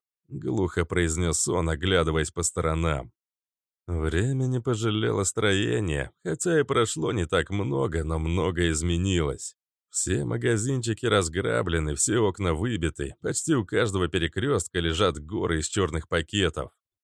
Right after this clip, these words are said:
Максим догадывался, что находится внутри мешков, а у дорог брошены специально, в ожидании грузовых машин.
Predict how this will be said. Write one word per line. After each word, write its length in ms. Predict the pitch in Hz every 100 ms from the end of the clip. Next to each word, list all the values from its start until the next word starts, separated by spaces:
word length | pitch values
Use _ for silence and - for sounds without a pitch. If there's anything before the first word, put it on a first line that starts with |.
| - -
Максим 580 | 78 - - 147 135
догадывался, 840 | 113 113 107 127 127 107 92 78 80
что 220 | - 92
находится 640 | 85 78 98 95 80 - 82
внутри 360 | 82 78 80
мешков, 640 | 78 76 - 98 71 - _ -
а 200 | - -
у 80 | 87
дорог 440 | 80 82 113 82
брошены 520 | 76 104 98 - 92 82
специально, 800 | - 82 101 104 107 82 65 -
в 100 | 156
ожидании 580 | 120 98 85 92 85 78
грузовых 540 | 82 78 82 78 -
машин. 640 | 87 80 - 87 71 60